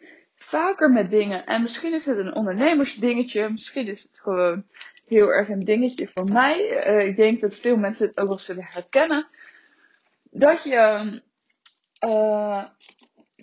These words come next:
dat er zoveel inspiratie is. Dus dat iemand je zo erg getriggerd heeft op iets. Dat je, dat je dat gewoon nu moet doen. En ik, ik vind dat echt het allerleukste aan ondernemen.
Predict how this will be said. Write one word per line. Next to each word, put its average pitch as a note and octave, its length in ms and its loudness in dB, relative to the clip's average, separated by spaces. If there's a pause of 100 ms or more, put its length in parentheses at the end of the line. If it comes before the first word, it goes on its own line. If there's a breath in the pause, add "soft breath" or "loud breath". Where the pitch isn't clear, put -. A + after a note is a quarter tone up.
(140)
dat A#3+ 240 -4
er D4 100 -8
zoveel E4+ 920 0
inspiratie C4+ 840 -4
is. D#4+ 260 -4
Dus C4 140 -10
dat A#3 220 -8
iemand A#3+ 340 -6
je G#3+ 100 -8
zo G#3 240 2
erg B3+ 220 -2
getriggerd A#3+ 800 -4
heeft G#3 480 -2
op A#3+ 180 -2 (160)
iets. - 560 -6 (320 soft breath)
Dat A#3+ 280 2
je, A#3+ 140 -6
dat B3 200 0
je - 60 -10
dat B3 160 0
gewoon G3+ 400 -2
nu G3+ 400 2
moet G3 500 -6
doen. F3 440 -2
En - 240 -6
ik, A3+ 260 -8
ik - 200 -4
vind C4+ 360 -2
dat G#3+ 260 0
echt - 280 -2
het - 120 -16
allerleukste G3 640 -2
aan F3 200 -8
ondernemen. E3 720 -10